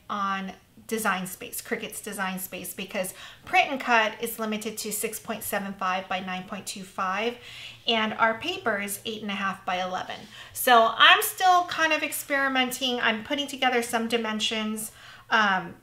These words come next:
for the different things that we're gonna be wrapping. So stay tuned for that. So this is just kind of, I wanna show you how to put it together because then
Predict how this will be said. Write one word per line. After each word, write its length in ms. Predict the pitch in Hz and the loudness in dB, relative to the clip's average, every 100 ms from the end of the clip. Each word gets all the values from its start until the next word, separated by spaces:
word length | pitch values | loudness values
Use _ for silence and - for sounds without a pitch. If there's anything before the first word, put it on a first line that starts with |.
| - - | -20 -4
for 240 | 269 262 | 2 4
the 140 | 262 240 | 6 4
different 360 | 240 240 247 | 4 0 -4
things 220 | 233 214 220 | -4 -4 -4
that 140 | 247 | -6
we're 80 | 226 | -4
gonna 160 | 220 | -4
be 160 | 208 196 | -6 -6
wrapping. 440 | 196 214 - 381 480 - - - - | -2 -2 -2 -4 -4 -6 -18 -20 -12
So 720 | - - 277 240 226 226 220 - - | -6 6 10 10 8 4 -4 -12 -12
stay 300 | - 302 302 | 0 0 0
tuned 260 | 415 415 | -2 -2
for 140 | - 427 | -2 4
that. 320 | 233 202 - | 6 6 4
So 140 | - 247 | 0 -2
this 200 | 311 359 | -2 -4
is 140 | - | -2
just 240 | 320 311 | -2 -2
kind 220 | - 269 240 | 0 0 0
of, 100 | 233 - | -2 6
I 120 | 247 | 8
wanna 240 | 240 294 | 8 4
show 160 | 311 294 | 4 4
you 200 | 269 262 | 2 2
how 140 | 254 | 4
to 140 | 220 196 - | 4 2 -6
put 160 | - 240 | 0 0
it 80 | 277 | 0
together 480 | 285 285 285 302 302 | 0 2 4 2 2
because 360 | - 240 214 196 | 0 0 0 2
then 580 | 226 277 269 240 226 | 6 8 8 6 4